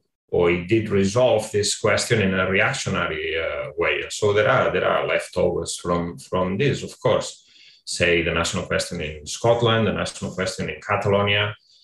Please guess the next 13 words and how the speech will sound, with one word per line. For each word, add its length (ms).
uh, 240
the 60
national 300
question 360
in, 400
in 240
Belgium, 460
which 160
is 120
very 460
complicated. 640
But, 520
um, 840